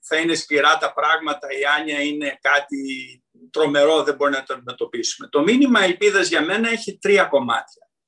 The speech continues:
Το ένα είναι ότι το δύο χιλιάδες είκοσι ένα έχουμε καλές θεραπείες.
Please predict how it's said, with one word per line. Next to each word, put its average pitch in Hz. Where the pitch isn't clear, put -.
Το 156
ένα 190
είναι 202
ότι 202
το 147
δύο 170
χιλιάδες 190
είκοσι 156
ένα 135
έχουμε 220
καλές 190
θεραπείες. -